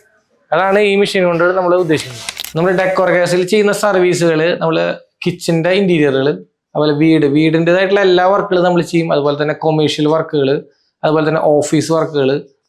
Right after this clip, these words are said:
പിന്നെ ബുട്ടിക്ക്, അങ്ങനത്തെ ഉള്ള എല്ലാ വർക്കുകളും നമ്മൾ ചെയ്യുന്നതാണ്. നമ്മൾ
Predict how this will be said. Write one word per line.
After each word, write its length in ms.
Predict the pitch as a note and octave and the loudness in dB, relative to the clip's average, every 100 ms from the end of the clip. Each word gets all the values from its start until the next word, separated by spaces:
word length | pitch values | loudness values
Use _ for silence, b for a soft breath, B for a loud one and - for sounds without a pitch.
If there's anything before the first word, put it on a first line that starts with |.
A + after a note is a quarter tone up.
| _ | _
പിന്നെ 260 | D3+ D3+ D3 | -2 0 2
ബുട്ടിക്ക്, 460 | D3+ D#3 D#3 C3 D3 | 0 0 -2 0 0
അങ്ങനത്തെ 440 | D#3+ E3 D#3+ E3+ | 0 -2 -2 0
ഉള്ള 120 | F3 | 0
എല്ലാ 400 | F3+ F3 F3+ F#3+ | 2 2 2 2
വർക്കുകളും 420 | A3 A3+ F#3+ F#3 | 2 0 0 0
നമ്മൾ 380 | G3 F#3 F3+ F3+ - | 2 2 2 0 0
ചെയ്യുന്നതാണ്. 480 | F#3+ D#3 C#3+ A#2 A2+ _ _ _ _ - | 0 2 0 -2 -6 _ _ _ _ -4
നമ്മൾ 240 | E3+ F3+ | -2 0